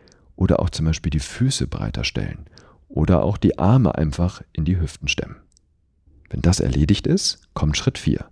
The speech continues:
B schnipst mit den Fingern einer Hand, wie das Auslöserklicken bei einem Fotoapparat. Daher hat die Übung ihren Namen.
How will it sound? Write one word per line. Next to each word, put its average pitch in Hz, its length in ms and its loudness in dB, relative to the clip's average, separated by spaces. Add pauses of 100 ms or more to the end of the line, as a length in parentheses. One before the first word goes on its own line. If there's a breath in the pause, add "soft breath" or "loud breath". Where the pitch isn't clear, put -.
(720 soft breath)
B 78 140 8
schnipst - 720 0 (100)
mit - 160 -2
den 73 140 2
Fingern 147 500 2
einer 67 340 0
Hand, 139 300 0 (420 soft breath)
wie - 80 -2
das 78 280 0
Auslöserklicken 101 1080 2
bei 69 120 -2
einem 65 160 -2
Fotoapparat. 131 760 2
Daher 87 280 6
hat 85 100 0
die - 60 -2
Übung 76 260 0
ihren 62 260 -2
Namen. 82 420 2